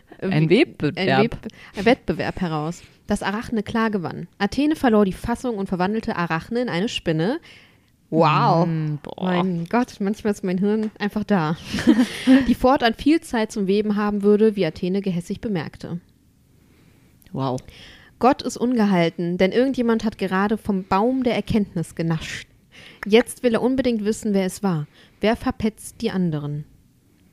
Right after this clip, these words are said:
Speaker 2: Adam, Eva, die Schlange.
Speaker 1: Die Schlange.
Speaker 2: Adam behauptet, Eva hätte ihm den Apfel
Speaker 1: Oh.
Speaker 2: gegeben.
Speaker 1: <laughs> Ich,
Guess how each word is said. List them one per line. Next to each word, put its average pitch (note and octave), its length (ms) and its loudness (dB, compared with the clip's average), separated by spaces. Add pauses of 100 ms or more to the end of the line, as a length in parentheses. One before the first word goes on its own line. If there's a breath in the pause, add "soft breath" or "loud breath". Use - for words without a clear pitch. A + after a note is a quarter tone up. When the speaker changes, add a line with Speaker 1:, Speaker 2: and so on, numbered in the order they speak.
(160)
Speaker 2:
Adam, G#3+ 400 -2
Eva, F#3 320 -2
die F3 100 -4
Schlange. D#3 380 -6
Speaker 1:
Die D#3+ 100 -12
Schlange. E3+ 360 2 (1300 soft breath)
Speaker 2:
Adam B3+ 400 2
behauptet, G3+ 500 0
Eva A3+ 280 -4
hätte G3 300 0
ihm G3+ 200 -2
den F#3+ 160 -2
Apfel F#3+ 280 2
Speaker 1:
Oh. D#3+ 100 6
Speaker 2:
gegeben. F3+ 540 0
Speaker 1:
<laughs> - 1600 2
Ich, C4+ 220 6